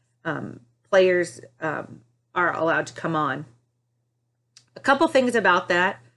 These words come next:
You know, some teams are not sure if they want to bring on new team members at this time, and it's something that you guys, you know, you have to have enough players to play.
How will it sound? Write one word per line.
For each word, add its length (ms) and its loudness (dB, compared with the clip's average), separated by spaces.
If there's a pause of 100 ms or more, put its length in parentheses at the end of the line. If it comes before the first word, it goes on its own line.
(260)
You 100 0
know, 320 2 (200)
some 260 0
teams 340 -2
are 360 4
not 260 -2
sure 240 2
if 80 -2
they 140 2
want 240 0
to 80 -4
bring 200 -2
on 200 -4
new 560 0 (180)
team 200 -4
members 280 0
at 80 -2
this 160 -4
time, 340 -2
and 140 -4
it's 160 -6
something 320 -4
that 140 -4
you 100 -4
guys, 320 2
you 80 -6
know, 220 -4 (920)
you 140 2
have 160 4
to 80 4
have 120 4
enough 220 0
players 420 2
to 80 -20
play. 440 2